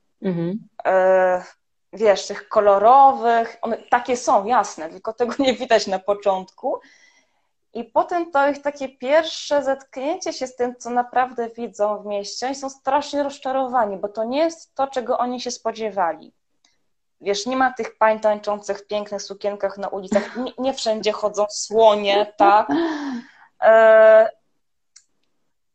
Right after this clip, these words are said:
Speaker 2: i tego na początku nie, to się znajdzie, to jest. Ta duchowość w Indiach jest, tylko trzeba troszkę dać sobie czas, żeby się oswoić, żeby to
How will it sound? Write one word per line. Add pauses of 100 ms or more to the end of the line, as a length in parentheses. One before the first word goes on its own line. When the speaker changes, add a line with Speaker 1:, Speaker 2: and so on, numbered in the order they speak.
(260)
Speaker 2:
i
tego
na
początku
nie, (460)
to
się
znajdzie, (360)
to
jest.
Ta
duchowość
w
Indiach
jest,
tylko (640)
trzeba
troszkę
dać
sobie
czas,
żeby
się
oswoić,
żeby
to